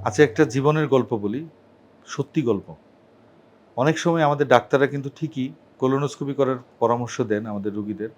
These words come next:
কিন্তু আমাদের রুগীরা করতে চায় না। সে ভয় পায়, অথবা সে অন্য কারোর সাথে কথা বলে যে কোলোনোস্কোপি ভয়ঙ্কর একটা পরীক্ষা।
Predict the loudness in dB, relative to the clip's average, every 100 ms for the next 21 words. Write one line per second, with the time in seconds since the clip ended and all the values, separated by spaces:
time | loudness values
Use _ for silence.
0 | _ _ _ _ _ _ -10 0 2 4
1 | 2 2 0 0 -4 -4 -2 -2 -4 -10
2 | _ _ _ -8 -4 -2 6 6 8 4
3 | 2 -6 _ _ _ -4 -2 -2 -2 -4
4 | -2 0 0 -2 -4 0 2 2 0 -2
5 | -6 -6 -2 -2 -4 -6 -8 -4 -4 -2
6 | -2 -2 -2 -4 -6 -10 -12